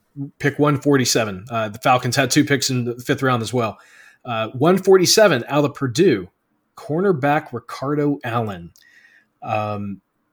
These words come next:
undersized, uh, ball hawk, yet, uh, en-, ended up being, uh, cut and put on the practice squad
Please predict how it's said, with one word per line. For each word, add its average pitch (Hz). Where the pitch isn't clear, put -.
undersized, 196
uh, 127
ball 156
hawk, 180
yet, 139
uh, 131
en-, 247
ended 302
up 190
being, 165
uh, 131
cut 208
and 143
put 233
on 170
the 135
practice 190
squad 120